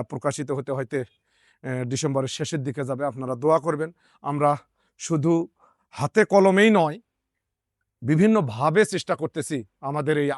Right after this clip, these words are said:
আমিষ ঘাটতি বাংলাদেশ, প্রতিটা বাড়িতে একজন চাষির কিন্তু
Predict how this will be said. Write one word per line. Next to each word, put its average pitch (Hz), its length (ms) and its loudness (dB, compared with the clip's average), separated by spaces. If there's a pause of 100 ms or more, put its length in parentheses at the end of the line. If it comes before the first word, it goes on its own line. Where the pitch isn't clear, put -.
(100)
আমিষ 196 240 4 (180)
ঘাটতি 139 260 -8 (100)
বাংলাদেশ, 147 400 -2 (720)
প্রতিটা 175 340 2 (100)
বাড়িতে 160 340 2 (400)
একজন 147 260 -2
চাষির 170 340 0
কিন্তু 175 160 -4